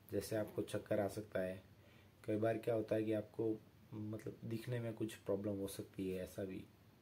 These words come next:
हो सकता है, और आपको vomiting जैसी भी कुछ problem कई बार आप face करने को मिल सकती है। ये सब इसके side effect हो सकते हैं। अब बात करते हैं क्या-क्या dangers है इसको लेने में। तो ये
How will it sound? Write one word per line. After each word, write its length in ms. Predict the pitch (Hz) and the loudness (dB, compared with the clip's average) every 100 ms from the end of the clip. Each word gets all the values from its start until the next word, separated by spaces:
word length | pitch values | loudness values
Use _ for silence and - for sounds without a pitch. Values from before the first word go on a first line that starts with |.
| - - - - - - | -20 -20 -20 -20 -16 -6
हो 100 | 117 | -4
सकता 360 | 123 110 - 101 | -2 -4 -2 -4
है, 160 | 107 - | -4 2
और 120 | 127 | 4
आपको 280 | 120 - 127 | 4 2 2
vomiting 480 | 107 107 107 120 113 | 2 0 0 -2 0
जैसी 300 | 107 - 107 | 0 2 2
भी 140 | 107 | 2
कुछ 240 | 107 - - | -4 -8 -8
problem 420 | - 98 104 101 - | -2 0 0 -2 0
कई 140 | 104 | 2
बार 140 | 98 98 | 2 0
आप 140 | 98 - - | -4 -8 -4
face 200 | 110 - | -2 -2
करने 280 | 101 98 92 | -2 -2 -2
को 160 | 123 | -2
मिल 160 | 117 110 | 0 -2
सकती 420 | - 95 - 98 | -4 -8 -2 0
है। 160 | 98 - - - - - | 2 -2 -12 -20 -10 -4
ये 60 | 117 | -2
सब 180 | - | 2
इसके 280 | 110 107 117 | 2 2 -2
side 320 | 107 95 95 | -2 0 0
effect 320 | 98 113 110 98 | 2 0 0 -4
हो 60 | |
सकते 320 | - 104 - | -2 -6 0
हैं। 220 | 98 101 104 - - - - - | 0 0 -6 -14 -18 -18 -20 -4
अब 140 | 127 123 | 0 2
बात 240 | 120 - | 2 2
करते 240 | 123 113 | -2 0
हैं 100 | 120 | 0
क्या-क्या 300 | 117 113 123 | 0 0 2
dangers 640 | 117 101 98 107 113 - 104 | 2 0 0 0 0 -2 -4
है 60 | |
इसको 220 | 98 - | -4 -2
लेने 280 | 98 92 98 | -2 -2 -4
में। 200 | 98 113 | -4 -6
तो 160 | - 113 110 - - 113 | -4 -6 -6 -10 -10 -4
ये 360 | 110 117 117 | 0 0 0